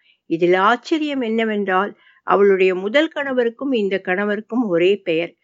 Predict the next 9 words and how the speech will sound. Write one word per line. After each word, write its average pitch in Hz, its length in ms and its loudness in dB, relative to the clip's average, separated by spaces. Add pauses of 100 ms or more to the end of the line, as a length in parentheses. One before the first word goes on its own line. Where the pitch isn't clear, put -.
(280)
இவளுக்கு 240 380 0
வாழ்நாள் 269 540 0
முழுதும் 262 400 -4
பிறரை 240 360 0
சார்ந்தே 233 640 0
இருந்ததால் 226 640 -2
யாரையும் 240 600 -2
தட்டி 175 360 -4
கேட்க 226 400 -2